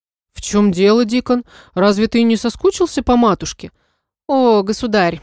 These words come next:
едва ли есть человек, который столь же сильно, как я,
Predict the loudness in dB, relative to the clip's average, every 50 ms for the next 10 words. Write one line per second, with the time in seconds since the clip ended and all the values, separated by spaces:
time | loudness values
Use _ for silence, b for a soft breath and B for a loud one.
0 | _ -8 -6 -4 -2 -2 -2 0 0 2 2 2 2 2 0 0 0 0 0 0
1 | -2 -4 -2 0 2 2 2 2 0 0 -2 -2 -2 -2 -2 -2 -4 -4 -4 -4
2 | -2 0 0 0 -2 -2 -2 -2 0 0 2 0 0 -2 -2 -4 -6 -4 -2 -2
3 | -2 -2 -2